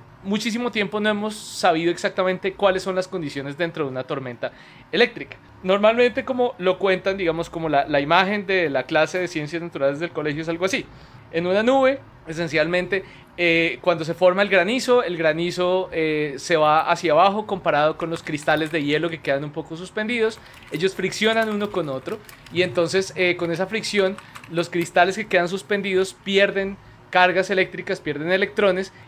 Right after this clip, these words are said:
y entonces, eh, se vuelven un poquito más positivos que la parte de abajo de las nubes, se forma un campo eléctrico y con ese campo eléctrico comenzamos a generar descarga. Esta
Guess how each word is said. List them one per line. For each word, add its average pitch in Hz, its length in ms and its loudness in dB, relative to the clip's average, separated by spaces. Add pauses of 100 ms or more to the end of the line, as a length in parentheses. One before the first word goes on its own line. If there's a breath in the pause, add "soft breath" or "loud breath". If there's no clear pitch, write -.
y 202 120 0
entonces, 214 640 -2 (100)
eh, 165 460 2
se 160 640 2
vuelven 170 300 2
un 170 60 -4
poquito 185 280 -4
más 180 160 -2
positivos 196 540 -2
que 190 120 -2
la 156 140 0
parte 151 260 0
de 151 60 4
abajo 135 220 2
de 135 40 0
las 165 160 0
nubes, 247 360 4 (200 loud breath)
se 131 120 -14
forma 127 240 -6
un 127 60 -10
campo 143 260 0
eléctrico 233 540 2 (280 loud breath)
y 170 100 -10
con 165 200 -2
ese 170 160 -4
campo 185 240 0
eléctrico 190 560 0
comenzamos 151 560 -2
a 147 80 -4
generar 123 300 -4
descarga. 120 340 -8 (220)
Esta 247 480 2